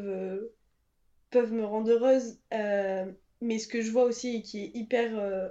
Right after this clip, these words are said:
important dans ma vie et qui m'a, là pour le coup, m'a aidé à aller mieux, en tout cas de,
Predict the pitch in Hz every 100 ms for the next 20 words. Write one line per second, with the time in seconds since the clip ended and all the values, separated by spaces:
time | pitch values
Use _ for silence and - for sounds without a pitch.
0 | - 226 226 226 - 226 208 202 196 202
1 | 240 226 - 208 185 190 196 _ _ -
2 | 226 226 233 220 220 247 233 - _ _
3 | - 220 196 208 208 240 220 202 202 214
4 | 226 247 240 208 202 233 214 208 196 196
5 | 196